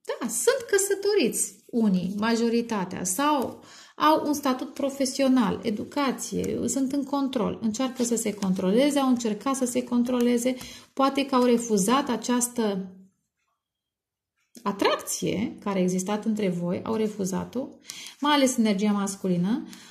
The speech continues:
au considerat energia feminină ca fiind o tentație, probabil în afara casei patru și patru,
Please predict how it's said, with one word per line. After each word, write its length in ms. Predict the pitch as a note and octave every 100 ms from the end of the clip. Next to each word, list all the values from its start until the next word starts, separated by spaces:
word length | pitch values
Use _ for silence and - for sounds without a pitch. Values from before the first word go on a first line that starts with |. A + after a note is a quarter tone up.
| -
au 120 | A#3+
considerat 580 | B3 B3+ B3+ B3 C4+ C4+
energia 420 | A#3+ A#3+ B3 B3
feminină 360 | A#3+ A#3+ A#3+ A#3+
ca 120 | A#3+
fiind 280 | A#3+ A#3 A#3
o 120 | A#3+
tentație, 680 | A#3+ A3+ G#3 A#3+ A#3+ A#3+ A#3+
probabil 420 | A3 G#3+ A3+ A3+
în 80 | G#3+
afara 320 | G#3+ A3+ A#3
casei 300 | A3 G#3+ A3
patru 360 | A3 A3 G#3 A3
și 140 | G#3+
patru, 400 | G#3+ G3 F#3+ A3+